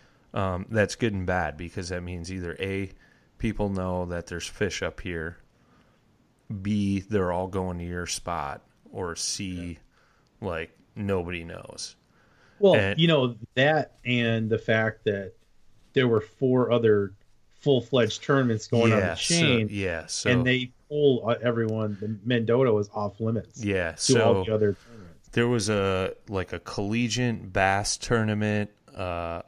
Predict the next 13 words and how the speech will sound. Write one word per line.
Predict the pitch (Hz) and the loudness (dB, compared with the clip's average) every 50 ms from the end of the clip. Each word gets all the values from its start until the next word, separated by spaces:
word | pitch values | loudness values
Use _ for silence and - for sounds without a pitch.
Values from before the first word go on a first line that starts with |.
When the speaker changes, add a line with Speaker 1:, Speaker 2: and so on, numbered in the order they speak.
| _ | _
Speaker 1:
a | - 87 | -12 -12
muskie | 87 85 92 95 101 107 - - - 113 107 98 | -10 -8 -4 -4 -2 -2 -4 -4 -6 -8 -8 -6
tournament, | - - - 110 104 104 101 98 98 101 98 98 98 - - _ _ _ _ _ _ _ _ _ _ _ _ _ _ _ _ _ _ - | -6 -4 -2 -2 -2 -2 -2 -2 -2 -2 -2 -2 -4 -6 -8 _ _ _ _ _ _ _ _ _ _ _ _ _ _ _ _ _ _ -10
a | - - | -10 -8
high | - - - 113 113 107 | -6 -2 0 0 0 0
school | 104 - - - 123 113 104 107 107 101 | 0 -4 -4 -4 0 2 2 2 2 0
Speaker 2:
Wa- | 98 | -2
Speaker 1:
bass | 104 104 101 101 98 - - | -2 0 0 0 -2 -2 -4
tournament, | - - 117 107 104 101 101 101 101 101 98 98 98 92 - _ _ _ - | -4 -4 -4 -2 -2 -4 -4 -4 -4 -4 -4 -6 -6 -8 -10 _ _ _ -12
and | 104 98 95 92 131 | -10 -8 -6 -4 -4
Speaker 2:
Wasn't | 131 131 190 175 | -2 0 0 2
there | 165 135 | 2 2
a | 113 | 0